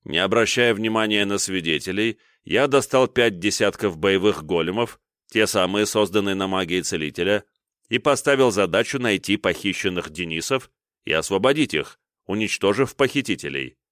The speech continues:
Полная зачистка. А где те, известно, сканер показывал. На них метки были. Так что големы рванули в сторону, где содержали моих братьев.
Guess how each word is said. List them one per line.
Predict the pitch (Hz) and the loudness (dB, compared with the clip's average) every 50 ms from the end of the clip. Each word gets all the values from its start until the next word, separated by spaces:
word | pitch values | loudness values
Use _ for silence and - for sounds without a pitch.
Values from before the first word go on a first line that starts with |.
| _ _ _ _ _ _ | _ _ _ _ _ _
Полная | - - 98 117 123 131 135 135 131 123 | -2 2 4 6 6 4 4 2 2 2
зачистка. | 107 127 123 - - 92 73 - - - 71 64 - _ _ _ _ _ _ _ _ _ _ _ _ _ _ - | 2 0 -2 0 -2 -6 -6 -6 -8 -8 -8 -8 -8 _ _ _ _ _ _ _ _ _ _ _ _ _ _ -4
А | - 82 95 | 0 0 0
где | 92 82 104 117 110 | 2 2 4 4 4
те, | - - 139 143 135 120 - _ _ _ _ - | 4 4 4 4 4 2 -2 _ _ _ _ -4
известно, | - 139 135 139 151 143 98 - - 78 73 65 - _ _ _ _ _ | -2 -2 0 2 2 2 2 2 -2 -6 -8 -8 -10 _ _ _ _ _
сканер | - - - 139 127 110 92 87 - | -10 -2 0 0 2 2 0 0 0
показывал. | - 98 90 - 85 73 - 76 69 67 64 60 - _ _ _ _ _ _ _ _ _ _ | 0 -2 0 0 -2 -2 -2 -4 -6 -6 -6 -8 -10 _ _ _ _ _ _ _ _ _ _
На | - - 101 107 | -8 -4 -2 0
них | 113 117 107 - | 0 0 0 0
метки | 120 127 110 90 - - 87 | 0 -2 -2 -2 -2 -6 -6
были. | 78 73 67 64 65 65 - _ _ _ _ _ _ _ _ _ _ _ _ _ _ | -4 -4 -4 -4 -4 -6 -8 _ _ _ _ _ _ _ _ _ _ _ _ _ _
Так | - - 85 127 127 | -4 0 0 0 0
что | - - 147 120 | 0 0 0 0
големы | 95 92 117 131 131 131 120 117 104 | 2 4 4 4 4 2 2 2 2
рванули | 95 90 98 101 107 110 101 95 | 2 2 0 2 2 2 0 0
в | 87 - | 0 -4
сторону, | - - 117 117 120 120 113 113 101 | -2 0 2 2 2 2 0 0 -2
где | 90 87 92 | -2 -2 -2
содержали | - - 95 87 92 90 82 82 98 98 98 95 | -2 -2 -2 -2 -2 -2 0 2 0 2 2 0
моих | 92 92 95 98 95 90 90 | 0 2 2 2 0 0 0
братьев. | 92 117 117 92 - - 69 62 - - _ | 0 0 0 0 0 -4 -8 -8 -10 -14 _